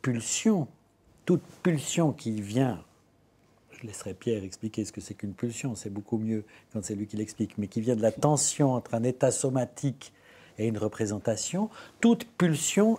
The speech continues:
essaye de se boucler sur, autour d'un objet et d'aller vers une satisfaction.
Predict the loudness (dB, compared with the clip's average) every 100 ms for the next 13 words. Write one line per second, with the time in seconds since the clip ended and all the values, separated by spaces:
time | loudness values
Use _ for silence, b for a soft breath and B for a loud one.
0 | 0 2 6 4 4 2 4 2 4 4
1 | 2 _ _ b b b b b b b
2 | -8 2 4 4 2 2 4 6 6 4
3 | 4 4 2 0 B B B B B B
4 | B _ 4 4 4 0 _ 0 4 6
5 | 6 6 6 4 0 0 0 -2 -2 -2
6 | -4 -4